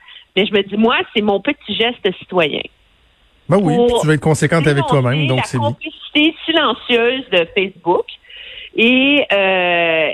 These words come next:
Speaker 1: et pour, euh, et pour, ben, qu'arrête de faire de l'argent sur le dos de mes chroniques.
Speaker 2: Voilà, ben, le message est fait, puis tant mieux, ça fait un débat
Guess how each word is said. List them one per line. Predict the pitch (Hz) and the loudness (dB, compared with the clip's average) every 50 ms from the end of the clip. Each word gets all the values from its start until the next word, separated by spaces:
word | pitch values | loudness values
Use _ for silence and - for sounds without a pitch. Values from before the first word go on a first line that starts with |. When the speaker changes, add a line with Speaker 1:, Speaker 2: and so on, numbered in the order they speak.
| - | -6
Speaker 1:
et | - 190 196 - - | -10 -12 -12 -14 -10
pour, | - 220 208 208 196 175 175 185 | -6 -2 -2 -2 -2 0 0 0
euh, | 180 175 170 165 156 156 151 147 139 127 - - | 2 2 0 0 0 0 0 -2 -2 -2 -4 -6
et | - 165 180 | -8 -10 -10
pour, | - - - - | -10 -12 -8 -4
ben, | - 170 143 117 127 | -2 0 0 0 -2
qu'arrête | - - 151 180 214 208 - | -4 -4 -4 -2 -2 -2 -2
de | 233 | -2
faire | - 196 190 | -2 -4 -4
de | 208 185 | -2 -4
l'argent | 180 180 175 170 185 190 - | -4 -4 -2 -4 -4 -4 -6
sur | - 143 | -6 -4
le | 151 147 | -4 -4
dos | - 180 196 | -4 -4 -4
de | |
mes | 202 180 | -4 -4
chroniques. | - - 160 131 120 - - - - - _ _ _ _ _ _ _ _ _ _ _ _ _ _ | -4 -4 -4 -4 -6 -10 -14 -16 -18 -20 _ _ _ _ _ _ _ _ _ _ _ _ _ _
Speaker 2:
Voilà, | - 123 117 131 156 156 147 143 143 - | -4 -2 0 2 2 4 2 2 0 -2
ben, | 131 123 139 | -2 0 2
le | 143 147 | 2 2
message | 151 147 135 - 160 160 147 | 2 2 2 2 2 2 2
est | 147 131 | 2 0
fait, | - 180 | 0 0
puis | 170 - | 0 0
tant | - 165 147 143 | 0 0 2 2
mieux, | 165 196 | 2 0
ça | - - 139 | 0 0 0
fait | - - 156 | 0 0 0
un | 151 143 | 2 2
débat | 147 143 131 156 | 2 2 2 0